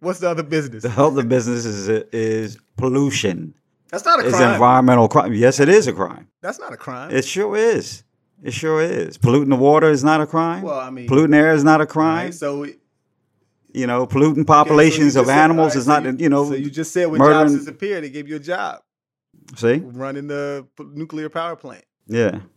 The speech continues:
Speaker 2: and that's what they do. They
Speaker 1: But they
Speaker 2: create, they create
Speaker 1: that's
Speaker 2: a
Speaker 1: not
Speaker 2: business. They create a business, polluting the air. Then they created another business to so-called clean it up, and they kill everybody
Speaker 1: So,
Speaker 2: in the
Speaker 1: hey, so
Speaker 2: process.
Speaker 1: you know what happened just there? A lot of people just got jobs.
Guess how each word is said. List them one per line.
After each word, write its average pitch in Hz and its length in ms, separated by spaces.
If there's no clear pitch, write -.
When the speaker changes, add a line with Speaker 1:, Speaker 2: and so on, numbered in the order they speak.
Speaker 2:
and 113 440
that's 127 180
what 117 80
they 127 160
do. 123 320
They 107 540
Speaker 1:
But 143 100
they - 80
Speaker 2:
create, 131 380
they 107 160
create 135 460
Speaker 1:
that's 170 140
Speaker 2:
a 139 60
Speaker 1:
not 139 80
Speaker 2:
business. 156 320
They 107 140
create 135 360
a 156 60
business, 143 460
polluting 139 340
the 147 60
air. 131 400
Then 120 140
they 117 120
created 123 360
another 117 260
business 104 340
to 92 80
so-called 101 540
clean 95 200
it 95 120
up, - 180
and 127 140
they 127 100
kill 147 320
everybody 104 440
Speaker 1:
So, - 40
Speaker 2:
in 107 60
the 110 40
Speaker 1:
hey, 104 60
so - 40
Speaker 2:
process. 98 460
Speaker 1:
you 156 60
know 156 60
what 165 100
happened 170 300
just 170 160
there? 214 320
A 127 60
lot 131 220
of 123 80
people 123 220
just 110 220
got 110 160
jobs. - 480